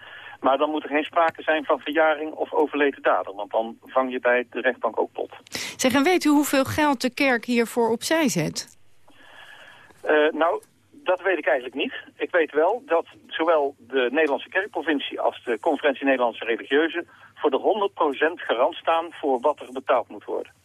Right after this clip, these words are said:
Speaker 2: En dat kan flink wat zijn?
Speaker 1: Dat zou flink wat kunnen zijn, maar ik kan er geen slag naar slaan.
Speaker 2: Ah, n-, en nou komt de commissie Deetman morgen met een evaluatie van de hulpverlening aan slachtoffers van seksueel misbruik tot nu toe. Dat die regeling, eh, vandaag wordt gepresenteerd, hangt dat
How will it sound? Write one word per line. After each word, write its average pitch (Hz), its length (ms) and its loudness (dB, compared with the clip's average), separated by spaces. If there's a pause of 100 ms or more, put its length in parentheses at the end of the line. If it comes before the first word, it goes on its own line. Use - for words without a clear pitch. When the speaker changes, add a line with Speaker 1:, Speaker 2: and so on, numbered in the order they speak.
Speaker 2:
En 220 140 2
dat 214 180 0
kan 180 220 0
flink 208 340 0
wat 220 160 0
zijn? 165 380 -2 (520)
Speaker 1:
Dat 170 160 2
zou 147 200 4
flink 190 200 -4
wat 156 160 0
kunnen 127 220 -6
zijn, 151 220 2
maar 143 140 -2
ik - 80 -12
kan 123 180 0
er 101 60 -6
geen 101 120 -6
slag - 300 0
naar 127 100 -6
slaan. - 340 -4
Speaker 2:
Ah, 190 260 2
n-, 220 120 2
en 254 220 2
nou 285 160 2
komt 302 220 0
de 269 160 2
commissie 262 400 2
Deetman 240 420 2
morgen 208 380 0
met 202 120 -2
een 202 100 -2
evaluatie 214 800 0
van 233 120 0
de 190 60 2
hulpverlening 226 600 2
aan 233 120 0
slachtoffers 226 600 -2
van 233 200 2
seksueel 220 520 0
misbruik 220 540 0
tot 202 180 -4
nu 180 160 2
toe. 247 260 2 (560)
Dat 302 140 2
die 311 120 4
regeling, 269 580 2
eh, 240 100 0
vandaag 262 420 0
wordt 254 200 -4
gepresenteerd, 240 800 0
hangt 269 340 -2
dat 311 140 0